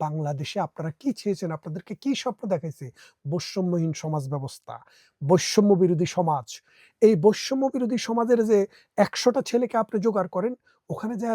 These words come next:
দেখবেন আশিটা ছেলে এখনো ওই বিড়িতেই আছে, আশিটা ছেলে এখনো মেসেই থাকে, আর বাকি বিশটা ছেলে তাদের মাথার উপরে লবণ দিয়ে বড়ই খাচ্ছে আর দুর্নীতি করে কোটি কোটি টাকা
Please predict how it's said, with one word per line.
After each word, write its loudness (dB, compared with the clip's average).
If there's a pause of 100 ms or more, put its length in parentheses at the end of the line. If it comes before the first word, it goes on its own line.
(140)
দেখবেন 6 (520)
আশিটা 0 (100)
ছেলে 2 (120)
এখনো 0 (480)
ওই 6 (140)
বিড়িতেই 8 (100)
আছে, -20 (380)
আশিটা 6
ছেলে 4
এখনো 2 (180)
মেসেই 2 (100)
থাকে, -14 (480)
আর -8 (100)
বাকি -4 (100)
বিশটা -4 (100)
ছেলে -2 (400)
তাদের 4 (100)
মাথার -2
উপরে -2 (120)
লবণ -2 (120)
দিয়ে -2 (380)
বড়ই 2
খাচ্ছে -8 (540)
আর -8 (160)
দুর্নীতি 2 (140)
করে 8 (420)
কোটি -2
কোটি -2
টাকা -6